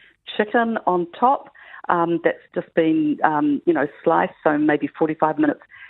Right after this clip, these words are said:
out of the oven, so it's, um, beautifully tender. Put that on top of the white peach salad, and all the juices go through the salad, and that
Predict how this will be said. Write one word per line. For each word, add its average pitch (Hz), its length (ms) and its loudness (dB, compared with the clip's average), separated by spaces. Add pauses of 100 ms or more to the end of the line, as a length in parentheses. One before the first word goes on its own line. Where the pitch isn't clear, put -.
(120)
out 160 180 2
of 156 120 -2
the 156 160 0
oven, 151 320 0
so 135 160 0
it's, - 120 -4 (440)
um, 147 140 2
beautifully 156 440 -2 (100)
tender. 165 380 2 (240)
Put - 180 -2
that 170 120 2
on 156 160 -2
top - 200 -2
of 156 60 -4
the 156 60 -2
white 151 240 -2 (300)
peach - 200 -6 (140)
salad, 147 260 0
and 151 80 0
all 147 120 -2
the 151 80 -2
juices 143 500 -6
go - 200 -2
through 131 180 -4
the - 100 -12 (100)
salad, 135 380 2
and 131 120 0 (320)
that 180 460 0